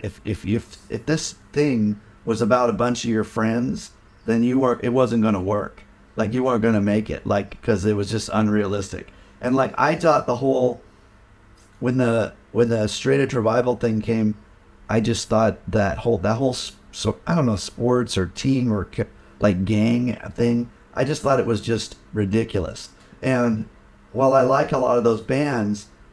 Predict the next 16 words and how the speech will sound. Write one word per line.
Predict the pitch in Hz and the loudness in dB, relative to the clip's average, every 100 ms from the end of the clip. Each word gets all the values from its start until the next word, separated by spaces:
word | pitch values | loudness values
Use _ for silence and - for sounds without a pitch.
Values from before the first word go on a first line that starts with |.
| - | -18
I | - 123 | -4 -2
just | 113 117 | 0 -4
thought | - 120 | 0 0
to | 127 | 2
myself, | 117 107 113 107 | -2 0 0 -2
every | - 139 147 | -4 -2 -2
one, | 98 127 113 | 0 0 0
at | 120 - | -4 -2
the | 113 | -2
minute | 135 147 - - - | 0 -2 -4 -8 -8
any | 131 135 | -2 0
of | 135 | 0
these | 123 110 | -2 -6
kids | - 131 127 117 - - - | -4 -2 0 -2 -8 -20 -4
moves | 117 127 123 113 - | 0 2 2 -4 -8
to | 139 120 110 | -2 0 0